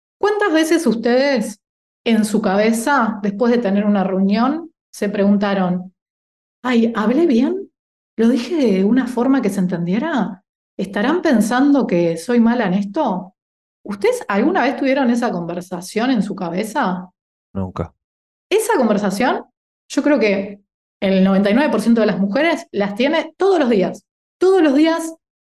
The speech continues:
Speaker 1: y más cuando estás interactuando, vuelvo a lo mismo, hablo desde mi pers-, desde mi, este, presente, ¿no? Trabajando en un área donde hay mayormente varones y donde se celebra eso,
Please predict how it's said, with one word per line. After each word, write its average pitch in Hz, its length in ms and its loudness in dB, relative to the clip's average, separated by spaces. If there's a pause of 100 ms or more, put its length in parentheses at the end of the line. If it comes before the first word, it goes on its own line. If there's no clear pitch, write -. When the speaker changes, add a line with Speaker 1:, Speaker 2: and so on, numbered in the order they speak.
(120)
Speaker 1:
y 196 140 2
más 262 300 2
cuando 202 200 0
estás 233 340 -4
interactuando, 208 1160 0
vuelvo 247 280 2
a 247 40 2
lo 220 80 2
mismo, 190 360 2
hablo 233 240 0
desde 196 200 -2
mi 196 140 0
pers-, 220 320 -4
desde 185 400 -4
mi, 190 800 0
este, 175 560 -8
presente, 190 500 0
¿no? 220 200 0
Trabajando 202 560 0
en 190 80 0
un 208 120 2
área 185 400 -2 (680)
donde 185 280 0
hay 202 160 2
mayormente 214 580 -2
varones 277 680 0 (280)
y 190 120 0
donde 180 260 2
se 170 140 -4
celebra 240 680 0
eso, 285 640 -2